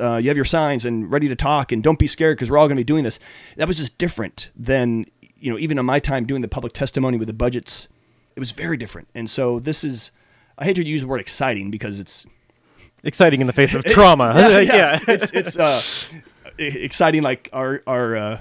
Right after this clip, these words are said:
Speaker 1: our ship is sinking. It's kind of exciting. I've never been in this situation before. What are we gonna do? Um, you got an adrenaline rush, but it's not exciting. It's, it's, but it's encouraging to that, um, you know, the sleeping dogs that have, that are getting kicked have
Speaker 2: Mm-hmm.
Speaker 1: woken up. I mean, they,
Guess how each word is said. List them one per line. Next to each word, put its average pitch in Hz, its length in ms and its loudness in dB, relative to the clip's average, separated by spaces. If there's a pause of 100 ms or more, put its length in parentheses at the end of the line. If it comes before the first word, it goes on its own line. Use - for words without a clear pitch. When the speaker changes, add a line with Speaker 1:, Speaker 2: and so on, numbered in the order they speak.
(120)
Speaker 1:
our 139 100 2
ship - 280 4
is 190 120 8
sinking. - 360 4
It's 165 100 0
kind 269 140 6
of 214 80 2
exciting. 254 360 8
I've 185 120 6
never 240 180 12
been 226 100 8
in 226 60 12
this 226 80 8
situation 240 400 8
before. 202 300 8
What 262 100 8
are 262 40 2
we 233 140 2
gonna - 20 4 (360)
do? - 20 -14 (380)
Um, 180 380 8
you 185 60 0
got 214 120 6
an 196 120 2
adrenaline 226 380 4
rush, 180 160 4
but 190 100 0
it's 175 100 0
not 240 100 4
exciting. 175 400 4
It's, 143 140 -2 (160)
it's, - 240 -4 (320)
but 180 140 6
it's - 180 -2
encouraging 160 960 -2 (300)
to 135 260 0 (340)
that, 143 400 -4
um, 110 380 -6 (800)
you 139 100 -6
know, 127 120 -2
the 131 80 -4
sleeping 156 320 0
dogs 139 340 2
that 135 100 -2
have, 120 200 -6 (260)
that 123 180 -6 (200)
are 120 80 -6
getting 123 300 -6
kicked - 440 -2 (120)
have 139 160 2
Speaker 2:
Mm-hmm. 143 80 6
Speaker 1:
woken 127 260 2
up. - 180 -14
I 113 60 -10
mean, 123 120 -6
they, 123 60 -2